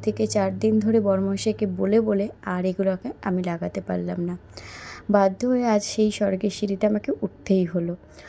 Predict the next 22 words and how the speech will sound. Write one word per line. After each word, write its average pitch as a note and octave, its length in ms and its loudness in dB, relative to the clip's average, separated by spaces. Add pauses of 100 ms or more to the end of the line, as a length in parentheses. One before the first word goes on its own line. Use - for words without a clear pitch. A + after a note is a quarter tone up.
(240)
আহ, F#3+ 280 0
স্বর্গের G#3 420 2
সিঁড়ি B3+ 240 0
কেন B3 260 2
বলছি? A3 280 2
কারণ G#3+ 320 0
এই A3+ 120 4
জায়গাটা B3 280 2
উঠতে B3 220 -4
না B3+ 120 2
সত্যি A3 360 -2
আমার G#3+ 200 2
ভীষণ G3+ 400 0
ভয় F#3+ 200 4
লাগে। F3+ 240 -2
কারণ G3 340 2 (100)
আমার G3 340 -2
যে, A#3+ 160 -2 (460)
এম, F#3+ 400 2 (140)
ড্রেসিং G#3 420 2
টেবিলের A#3 340 0
যে A#3+ 120 -2